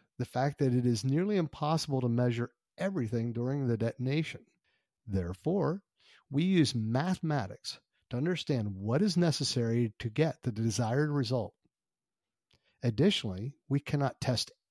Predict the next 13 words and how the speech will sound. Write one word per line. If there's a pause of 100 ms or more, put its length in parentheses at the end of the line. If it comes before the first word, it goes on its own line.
every
piece
of
equipment
that
must
survive
the
effects
of
a
nuclear
detonation